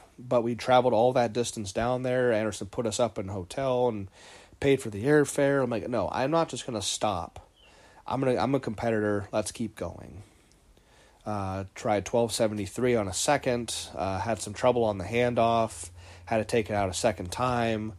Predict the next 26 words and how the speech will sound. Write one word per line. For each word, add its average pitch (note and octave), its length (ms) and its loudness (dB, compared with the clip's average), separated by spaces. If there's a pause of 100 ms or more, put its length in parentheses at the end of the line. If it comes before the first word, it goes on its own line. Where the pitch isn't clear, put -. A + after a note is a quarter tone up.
(520)
Uh, F#2 320 -6
couldn't C#3 320 4
touch, - 800 2 (1000)
missed B2 340 2
the A2 80 0
lift, G#2+ 460 0 (340)
came A#2 160 0
back A#2 240 2
on A#2 80 0
my A2+ 120 -2
third A#2+ 280 4
attempt G#2 480 -2
and G2+ 180 -8
successfully - 880 -2
did G2+ 360 -4
twelve G2+ 400 -6
seventy-three F2+ 960 -8 (600)
for A2+ 240 2
my F2+ 280 -4 (100)
tenth - 640 -4 (1000)
thousand G2+ 420 2
plus F#2 280 -4
pound F2+ 280 -6
bench F2+ 280 -6
in G#2+ 220 -6
competition - 800 -10